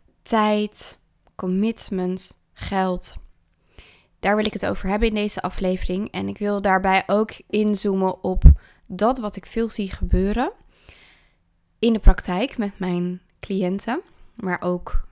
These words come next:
met, hè, de mensen om mij heen. Ik zit ook een beetje in zo'n ondernemersbubbel. Heel vaak is de gedachtegang inhoudelijk,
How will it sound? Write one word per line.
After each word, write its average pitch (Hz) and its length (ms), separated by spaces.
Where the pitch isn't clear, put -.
met, 175 540
hè, 185 300
de 180 100
mensen 185 340
om 175 80
mij 180 160
heen. 190 540
Ik 190 140
zit 156 200
ook 160 100
een - 60
beetje 185 260
in 185 120
zo'n 185 280
ondernemersbubbel. 196 1080
Heel 202 320
vaak 226 400
is 214 360
de 196 280
gedachtegang 190 1040
inhoudelijk, 240 1400